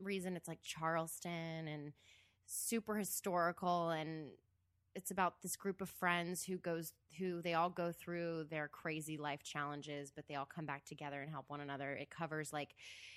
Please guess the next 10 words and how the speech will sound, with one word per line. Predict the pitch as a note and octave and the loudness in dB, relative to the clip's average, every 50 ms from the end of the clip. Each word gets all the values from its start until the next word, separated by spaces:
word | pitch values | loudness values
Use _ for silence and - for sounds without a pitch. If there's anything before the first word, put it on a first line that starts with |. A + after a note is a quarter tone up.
| - - - _ _ _ _ _ _ _ - | -18 -20 -20 _ _ _ _ _ _ _ -2
aids | G#3+ G#3 G3+ G3+ G3 F#3 - | 2 4 4 4 4 2 2
in | F#3+ G3 | 0 0
the | F#3 - - F#3+ | 0 0 0 -2
eighties | F3 E3+ E3+ E3 E3 D#3+ D#3+ D#3+ D3+ - - | -2 0 0 0 0 0 0 -2 -4 -6 -4
in | - E3+ D#3+ D#3 D#3+ | -4 -2 -2 0 -2
San | D#3 - F3 D#3+ D3+ | -2 0 0 -2 0
Francisco | D#3+ D#3+ D3+ - E3 D#3 - - E3+ D#3 D3+ D#3 D#3 D3+ | -2 -2 -2 -2 -2 -2 -2 -2 0 0 2 2 2 0
and, | C#3+ C#3 C#3 C#3+ D3 D3 C#3 - - - - | 0 -2 -4 -6 -6 -8 -8 -10 -10 -8 -4
um, | E3 D#3+ D3 C#3+ C3+ C3+ C3+ C3 B2+ - - _ _ _ _ _ _ - | -2 -2 -2 -2 -4 -6 -6 -8 -8 -10 -10 _ _ _ _ _ _ -8
segregation | - - - G3+ F#3 F3+ G3 F#3+ E3 F3+ F3 E3+ E3 - F3+ E3+ D#3+ D#3 D#3+ D#3 | -6 -2 2 2 2 2 2 0 0 0 -2 0 0 0 0 0 0 0 -2 -4